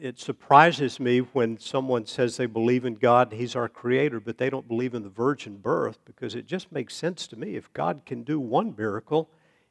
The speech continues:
it seems he could do any miracle. If God could speak and bring into being all that exists, it certainly doesn't seem to me a hard thing that he could arrange for,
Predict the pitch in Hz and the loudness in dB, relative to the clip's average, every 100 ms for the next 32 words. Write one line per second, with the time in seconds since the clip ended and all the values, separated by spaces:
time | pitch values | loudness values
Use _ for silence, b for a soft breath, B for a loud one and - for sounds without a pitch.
0 | _ - - 147 160 160 147 135 147 151 | _ -14 -6 -6 -4 -4 -2 2 2 4
1 | 302 120 95 - - _ _ _ _ _ | 2 0 -6 -12 -20 _ _ _ _ _
2 | 123 - 151 196 - - - - - 208 | -6 4 4 4 -4 -10 -12 -6 0 0
3 | - 131 107 120 160 151 135 110 120 170 | 0 -6 -2 0 0 -2 -2 -2 0 0
4 | 143 120 170 127 110 107 92 147 170 - | 0 0 0 0 -4 -4 -6 -2 -2 -6
5 | 135 110 - 175 143 107 131 123 120 - | -12 -12 -6 -6 -4 -4 -4 -4 -10 -6
6 | 147 131 - 117 123 151 117 95 131 113 | -4 -4 -8 -6 0 0 0 0 0 0
7 | - 143 131 104 95 110 104 - b b | -2 -2 -2 -4 -10 -8 -8 -8 b b
8 | b b 135 117 120 104 104 117 107 104 | b b -2 -2 -4 -4 0 0 -2 -6
9 | - - 107 95 | -14 -4 -2 -2